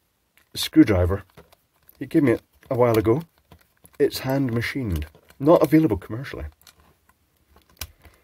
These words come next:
Custom machined just for me. It's quite neat how he made it. He, uh, the adapter for the end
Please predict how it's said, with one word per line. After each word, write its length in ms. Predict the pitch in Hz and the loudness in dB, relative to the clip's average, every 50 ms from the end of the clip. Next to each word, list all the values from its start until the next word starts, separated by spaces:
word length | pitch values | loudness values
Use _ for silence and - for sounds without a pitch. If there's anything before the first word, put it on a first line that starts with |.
| _ - - - _ _ _ _ _ _ _ _ - | _ -20 -20 -20 _ _ _ _ _ _ _ _ -14
Custom 520 | - 180 165 - - - 123 127 120 117 | -12 -10 -10 -10 -8 -8 -6 -6 -4 -2
machined 640 | 117 104 - - 123 117 113 107 101 101 95 90 90 - - 101 | -2 -2 -4 -4 -4 -2 -2 0 0 0 0 -2 -4 -6 -8 -10
just 260 | 98 92 107 101 - | -6 -4 -4 -4 -6
for 180 | - - 110 98 | -8 -8 -6 -4
me. 440 | 95 92 98 113 117 90 - - - - - - _ _ _ _ _ _ _ _ _ _ _ _ _ _ _ _ _ _ _ _ _ _ _ _ _ _ _ _ _ _ _ _ _ _ _ - _ _ _ _ _ _ _ _ - - - _ _ _ _ _ _ _ - - _ _ _ _ _ _ _ _ _ _ _ _ _ _ - - _ _ _ _ _ _ _ _ _ _ _ _ _ _ _ _ _ _ _ _ _ - | -4 -4 -6 -6 -6 -8 -8 -10 -12 -16 -20 -20 _ _ _ _ _ _ _ _ _ _ _ _ _ _ _ _ _ _ _ _ _ _ _ _ _ _ _ _ _ _ _ _ _ _ _ -20 _ _ _ _ _ _ _ _ -10 -10 -10 _ _ _ _ _ _ _ -20 -20 _ _ _ _ _ _ _ _ _ _ _ _ _ _ -20 -20 _ _ _ _ _ _ _ _ _ _ _ _ _ _ _ _ _ _ _ _ _ -8
It's 140 | 147 131 - | -8 -8 -4
quite 280 | - - 147 160 156 - | 0 4 4 4 4 4
neat 220 | 147 143 135 - | 2 -2 -2 -2
how 160 | 123 131 127 | -2 -2 0
he 80 | 127 120 | 0 0
made 240 | 110 117 143 160 113 | 0 -2 -2 -2 -2
it. 240 | 80 - - - - - | -2 -4 -6 -12 -18 -12
He, 280 | 92 104 110 110 110 101 | -6 -2 0 2 2 2
uh, 260 | 101 101 98 92 92 85 _ _ _ _ - - - _ _ _ _ _ _ - 101 | 2 2 0 0 -2 -4 _ _ _ _ -20 -20 -20 _ _ _ _ _ _ -12 -4
the 380 | 107 113 107 104 104 101 101 _ _ - | 0 0 2 2 2 0 0 _ _ -8
adapter 480 | - 123 98 123 131 156 156 - - 151 | -6 0 4 4 4 4 4 0 -2 -4
for 140 | - - 104 | -2 -2 -2
the 120 | 110 107 | -2 -2
end 340 | 123 120 82 71 80 92 | -2 -2 -4 -4 -6 -8